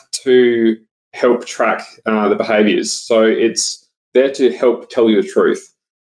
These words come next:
And I found through my experience of, um, the last twenty years of really trying, trying my hardest, it was, was about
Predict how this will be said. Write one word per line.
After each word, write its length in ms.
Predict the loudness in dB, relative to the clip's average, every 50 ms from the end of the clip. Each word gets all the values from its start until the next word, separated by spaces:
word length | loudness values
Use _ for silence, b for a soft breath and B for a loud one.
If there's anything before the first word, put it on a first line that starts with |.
| -6
And 560 | -4 -2 0 2 2 2 2 2 2 2 0 -2 -8 -10 -4 -2
I 140 | -2 -2 -2
found 320 | -2 -2 0 0 -2 -2
through 320 | 0 2 2 4 2 2
my 240 | 0 0 0 0 -2
experience 760 | -2 -4 -4 -2 0 0 2 0 0 -2 -4 -8 -10 -12 -12 -8 -2
of, 560 | 0 0 2 2 0 -2 -4 -8 -12 -16 -20 _ _ _ _ _ _ _ _ _ _ _ _ -6
um, 200 | -4 -2 -2 0
the 80 | 0 0
last 520 | 2 2 0 -2 -4 -8 -14 -20 -20 -20
twenty 300 | -10 -6 -4 -2 0 2
years 240 | 2 2 2 2 2
of 220 | 0 -2 -4 -6 -6
really 420 | -4 -2 0 2 2 2 2 0
trying, 560 | -2 -6 -6 -4 -2 -2 -2 0 -2 -2 -2 -4
trying 240 | -4 -4 -2 0 0
my 120 | 0 -2
hardest, 560 | -4 -4 -4 -2 0 0 0 -2 -4 -6 -12 _ _ _ _ _ _ _ _ _ _ _
it 160 | -2 -2 0
was, 500 | 2 2 4 4 4 2 0 0 -4 -6 -8 -10 -12 _ -4
was 220 | 0 0 2 2
about 440 | 0 0 0 0 0 0 -2 -6 -10